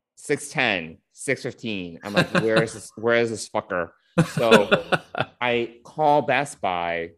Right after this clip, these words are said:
Speaker 1: and they're like, "Oh, they haven't arrived yet?" I'm like, "No, there's no one here." And they try to get in touch with the technician, and they can't find this guy. They don't know where he is. So meanwhile, I had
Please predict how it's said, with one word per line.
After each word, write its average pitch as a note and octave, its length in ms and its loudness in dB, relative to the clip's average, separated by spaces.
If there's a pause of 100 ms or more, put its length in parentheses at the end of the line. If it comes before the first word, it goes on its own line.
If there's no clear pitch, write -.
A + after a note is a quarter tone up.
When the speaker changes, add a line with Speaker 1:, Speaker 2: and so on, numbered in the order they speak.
(1040)
Speaker 1:
and A2+ 400 -6 (300)
they're B2 100 0
like, A#2+ 220 0 (100)
"Oh, F3 180 0
they B2+ 80 2
haven't B2 260 0
arrived F#2 420 -2
yet?" D#3+ 240 0
I'm A2+ 80 -4
like, G2+ 140 -6
"No, C#3+ 240 2
there's A#2 160 -2
no B2 80 0
one B2 100 0
here." A2 460 0 (480)
And G#2 600 0 (160)
they G#2 420 0
try B2+ 300 0
to C3 80 0
get B2 160 0
in A#2 60 -4
touch A2 260 -4
with G#2 100 0
the F#2+ 160 0
technician, D#2+ 840 -6 (680)
and F#2+ 280 0
they G2 120 -2
can't G#2 300 -2
find F2 300 -4
this E2+ 140 -10
guy. - 400 -8 (340)
They G2 120 0
don't G2 160 2
know F#2 100 2
where F2 160 2
he E2+ 280 -4
is. D2+ 400 -8 (480)
So F#2 580 -2 (280)
meanwhile, C#3 600 4
I B2 100 0
had A#2+ 380 -2